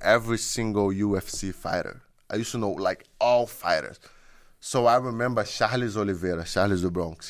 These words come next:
He won Gi as a purple belt, and then he went to M M A. I was like, "Okay, so I'm blue belt. They're gonna give me my purple belt. I'm gonna win worlds as purple.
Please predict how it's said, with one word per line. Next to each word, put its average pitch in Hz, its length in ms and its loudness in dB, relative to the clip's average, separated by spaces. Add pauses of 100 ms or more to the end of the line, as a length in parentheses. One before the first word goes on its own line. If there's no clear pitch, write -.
He 123 80 0
won 107 520 -2 (300)
Gi 113 400 0 (320)
as 90 160 -2
a 85 60 -8
purple 107 360 -4
belt, 78 300 -4 (260)
and 95 140 -8
then 101 140 0
he 104 80 -6
went 95 220 -6
to 82 140 -8
M 87 140 -6
M 87 120 -10
A. 82 100 -8 (600)
I - 40 -8
was 101 120 -6
like, 92 140 0
"Okay, 95 460 -6
so - 180 -14
I'm 87 160 -6
blue 120 160 0
belt. 98 360 2 (280)
They're 95 120 -2
gonna 101 180 -2
give 98 180 -2
me 95 140 -4
my 90 120 -6
purple 117 340 -2
belt. 85 280 0 (440)
I'm 135 240 4
gonna 123 220 2
win 110 460 -2
worlds 104 360 0
as 90 160 -6
purple. 190 580 0